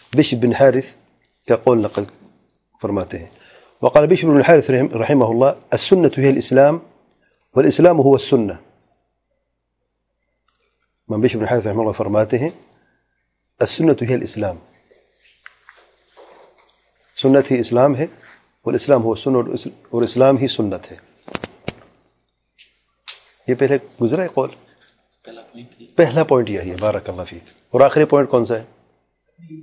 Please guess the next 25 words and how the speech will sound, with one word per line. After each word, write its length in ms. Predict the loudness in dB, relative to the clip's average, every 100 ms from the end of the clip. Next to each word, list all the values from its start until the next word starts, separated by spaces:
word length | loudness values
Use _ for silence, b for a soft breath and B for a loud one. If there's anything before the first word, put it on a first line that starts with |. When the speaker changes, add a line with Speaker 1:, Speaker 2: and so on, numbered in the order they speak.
| _ _ _ _ 2
Speaker 1:
یہ 100 | 4
ہے 140 | 4
آخری 180 | 2 -4
point۔ 300 | -8 -12 -14 -20 -20 _ _ _ _ _ _ _ _ _ _ _
سبحان 340 | -20 -10 -8 -8
اللہ، 180 | -12 -18 -20 _ B B B B
یہ 100 | 0 2
پوری 200 | 2 0
کتاب 380 | 2 4 4 2 -10 _ _ _ _ _ _
اسی 180 | -4 -4
چیز 200 | -4 -12
پر 100 | -14
قائم 300 | -12 -12 -12
ہے۔ 140 | -18 -20 -20 _ _ _ _ _ -12
کتاب 220 | 0 2
کا 60 | 2
نام 180 | 0 0
کیا 160 | -4
ہے؟ 60 | -6 -8 -18 -20 -20 -20 -20 _ -20 -18 -2
شرح 200 | 0 2
السنہ۔ 400 | -2 -6 -4 -4 -6 -16 _ _ _ _ _ _ -4
سنت 280 | 0 0 -2 -6 -20 _ _ -4
ہی 100 | -4
اسلام 400 | -2 0 0 0
ہے، 140 | -6